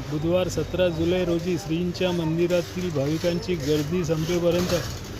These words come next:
भाविकांच्या दर्शनाकरिता श्रींचे मंदिर उघडे ठेवण्याचा निर्णय घेतला. त्यामुळे भाविकांना श्रींचे दर्शन घेणे सुलभ झाले.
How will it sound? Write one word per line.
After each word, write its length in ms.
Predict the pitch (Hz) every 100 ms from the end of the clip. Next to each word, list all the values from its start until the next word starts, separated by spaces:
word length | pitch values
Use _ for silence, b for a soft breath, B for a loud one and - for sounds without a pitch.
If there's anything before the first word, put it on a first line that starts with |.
| - - -
भाविकांच्या 580 | 127 160 170 180 175 180
दर्शनाकरिता 840 | 156 151 175 180 170 165 170 180
श्रींचे 440 | 170 175 175 175 185
मंदिर 320 | 180 165 180
उघडे 280 | 165 170 180
ठेवण्याचा 460 | 165 160 170 170
निर्णय 400 | 175 160 156 175
घेतला. 300 | 151 147 165
त्यामुळे 380 | 156 165 170 175
भाविकांना 600 | 156 135 151 170 170 175
श्रींचे 420 | 160 156 165 175
दर्शन 380 | 160 151 170 170
घेणे 240 | 151 160 160
सुलभ 320 | 156 165 156
झाले. 200 | 151